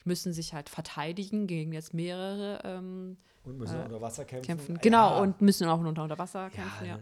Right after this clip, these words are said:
Speaker 2: na, war, war, hätt's jetzt nicht gebraucht.
Speaker 1: Nee.
Speaker 2: Das war einfach dann zu viel.
Speaker 1: Ja.
Speaker 2: Also war da Ironheart, das war okay,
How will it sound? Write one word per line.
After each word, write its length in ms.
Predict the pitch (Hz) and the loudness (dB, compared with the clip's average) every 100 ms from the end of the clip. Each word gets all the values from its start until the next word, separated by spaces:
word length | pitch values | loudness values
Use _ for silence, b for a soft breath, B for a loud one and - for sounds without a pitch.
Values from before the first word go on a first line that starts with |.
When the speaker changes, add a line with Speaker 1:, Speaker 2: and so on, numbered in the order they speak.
| 107 | -10
Speaker 2:
na, 180 | 104 101 | -8 -8
war, 120 | 104 | -10
war, 180 | - - - - B B B B B B B _ _ - - - - | -14 -20 -20 -14 B B B B B B B _ _ -20 -20 -20 -12
hätt's 240 | 123 - | -10 -10
jetzt 160 | - 117 | -10 -10
nicht 140 | 95 | -12
gebraucht. 460 | - - - - _ _ - - | -16 -18 -18 -20 _ _ -18 -4
Speaker 1:
Nee. 80 | |
Speaker 2:
Das 140 | 170 156 | -2 4
war 80 | 147 | 6
einfach 260 | 165 156 | 6 4
dann 160 | 151 143 | 2 0
zu 100 | 127 | -2
viel. 380 | 104 120 104 98 | 0 0 0 -2
Speaker 1:
Ja. 120 | 92 B B B - | -6 B B B -4
Speaker 2:
Also 200 | 131 123 | 0 2
war 80 | 127 | 2
da 260 | 120 120 | 2 2
Ironheart, 680 | 147 180 156 175 180 175 - - | 2 4 4 4 4 0 -4 -12
das 180 | 123 131 | -8 -4
war 140 | 123 | -4
okay, 760 | 117 - 185 185 185 196 220 | -4 -2 2 2 2 -2 -8